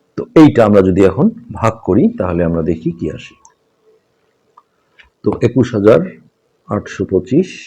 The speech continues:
ভাগ হচ্ছে থার্টি, তো সাতশো সাতাশ দশমিক পাঁচ, সাতশো সাতাশ দশমিক পাঁচ। তো বইয়ে কিন্তু এখানে একটা শূন্য দিয়েছে, কেননা এটা আসলে শূন্য না দিলেও এটা পঞ্চাশ পয়সা, সাতশো সাতাশ দশমিক পঞ্চাশ পয়সা, সাতশো সাতাশ টাকা পঞ্চাশ পয়সা।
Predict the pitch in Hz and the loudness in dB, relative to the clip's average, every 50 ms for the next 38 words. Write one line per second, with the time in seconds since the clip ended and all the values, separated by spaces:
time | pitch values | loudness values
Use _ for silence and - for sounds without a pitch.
0 | - - _ _ _ _ _ _ - - 87 98 92 92 90 90 90 87 - 143 | -20 -20 _ _ _ _ _ _ -14 -10 -8 -4 -4 -4 -4 -6 -8 -8 -6 -6
1 | 160 - - 82 - 85 80 80 - _ _ _ _ _ _ _ _ _ _ _ | -6 -4 -6 -8 -8 -10 -12 -18 -20 _ _ _ _ _ _ _ _ _ _ _
2 | _ _ _ _ _ _ _ _ - 101 92 - - - 127 123 - - 127 117 | _ _ _ _ _ _ _ _ -4 -4 -4 -4 0 -2 -2 -2 0 -2 -2 -2
3 | - 117 113 - 117 113 107 - - 98 113 101 - - - 104 143 180 - - | 0 -2 0 4 4 2 2 0 -4 0 0 0 0 0 0 2 2 2 0 -4
4 | - - - - - - - - - _ _ _ _ _ _ _ _ _ - - | -8 -8 -8 -8 -12 -16 -20 -20 -20 _ _ _ _ _ _ _ _ _ -20 -20
5 | - - 101 85 - - - 131 156 196 - - _ _ _ _ _ _ _ _ | -8 -8 -8 -8 -8 -8 -6 -4 -4 -4 -6 -14 _ _ _ _ _ _ _ _
6 | _ _ _ _ _ _ _ _ - - 113 104 98 - 98 104 110 - - - | _ _ _ _ _ _ _ _ -10 -6 -4 -4 -2 0 -2 -2 -2 -4 -8 -8
7 | 95 87 - - 92 92 104 139 165 - - - - - - - - - - - | -8 -8 -6 -8 -6 -4 -2 -2 -2 -4 -10 -20 -20 -20 -12 -10 -10 -10 -10 -16
8 | - _ _ _ _ _ _ _ _ - 113 104 - 131 135 147 147 135 147 139 | -20 _ _ _ _ _ _ _ _ 0 0 2 4 8 8 8 8 6 4 2
9 | 139 139 120 135 135 123 127 127 - - 156 156 143 131 101 98 92 87 - - | 2 0 0 2 -2 0 -2 -2 0 2 4 4 6 6 6 6 6 6 4 2
10 | 127 143 123 117 117 117 113 117 120 113 117 123 117 117 - 135 131 131 131 127 | 0 2 2 4 4 4 4 6 4 4 4 2 -2 0 2 2 2 4 4 4
11 | 120 110 110 127 139 143 107 104 101 110 98 90 - - - _ _ _ - 131 | 4 4 6 6 8 8 8 8 6 4 2 2 0 -6 -20 _ _ _ 4 4
12 | 120 - - 87 - 82 82 80 - 87 82 - - 101 - - 101 - - 107 | 4 4 2 -2 -4 -4 -8 -8 -6 -8 -8 -4 -4 -4 -2 -4 -4 0 0 2
13 | - 117 98 95 98 95 90 - 104 135 156 - - 101 87 - 80 82 - 82 | 2 2 2 2 0 -2 -2 0 0 0 0 2 0 0 0 -2 -8 -10 -10 -14
14 | 82 - 85 - - 101 - - 101 92 107 104 90 107 98 - - 107 - - | -12 -12 -10 -6 -6 -6 -6 -6 -4 0 0 2 2 2 -2 0 -2 -2 -2 0
15 | - 123 92 78 - - 427 427 - - - - | 0 0 -2 -2 -4 -8 -8 -8 -8 -10 -10 -14